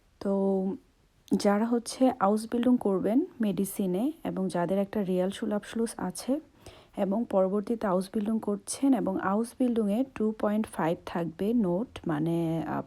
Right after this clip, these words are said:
পয়েন্ট। তো তাদের হচ্ছে হাউস বিল্ডিংয়ের পরে টু পয়েন্ট ফাইভ থাকার পরে আপনাকে তিন বছর ওই প্রফেশনে জব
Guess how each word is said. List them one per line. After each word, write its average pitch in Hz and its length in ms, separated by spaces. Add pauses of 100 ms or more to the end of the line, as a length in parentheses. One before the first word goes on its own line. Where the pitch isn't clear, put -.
পয়েন্ট। 170 440 (840)
তো 226 140
তাদের 226 520 (120)
হচ্ছে 220 640 (580)
হাউস 208 260
বিল্ডিংয়ের 247 460
পরে 214 520 (220)
টু 208 140
পয়েন্ট 214 360
ফাইভ 226 320
থাকার 233 300
পরে 226 400 (200)
আপনাকে 214 400
তিন 208 300
বছর 202 440 (160)
ওই 196 160
প্রফেশনে 233 600
জব 160 220